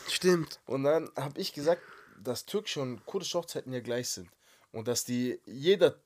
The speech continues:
Speaker 2: Türke oder Kurde
Speaker 1: <laughs>
Speaker 2: siebenhundert Millionen Euro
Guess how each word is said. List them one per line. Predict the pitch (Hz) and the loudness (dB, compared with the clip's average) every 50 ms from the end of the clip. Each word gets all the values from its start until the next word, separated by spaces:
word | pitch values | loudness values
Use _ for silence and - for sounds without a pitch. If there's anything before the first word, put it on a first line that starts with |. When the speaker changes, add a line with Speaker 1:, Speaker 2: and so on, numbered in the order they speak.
| _ _ _ _ | _ _ _ _
Speaker 2:
Türke | - - 196 220 233 226 - 233 214 165 | -4 0 0 0 0 0 0 0 2 2
oder | 123 127 131 123 | 0 -2 -4 -8
Kurde | - - 196 220 220 208 220 226 240 - - - - | -8 -4 -2 0 4 6 6 4 4 2 -4 -8 -6
Speaker 1:
<laughs> | 175 175 - - - | -4 -4 -4 -6 -8
Speaker 2:
siebenhundert | - 117 127 165 220 214 226 226 226 226 214 196 156 | -8 -8 -6 -6 -4 -4 -2 -2 -2 0 -2 -2 -2
Millionen | 175 175 175 180 175 156 | -2 0 0 0 0 2
Euro | 117 160 196 190 175 165 147 | 2 2 2 2 0 -4 -8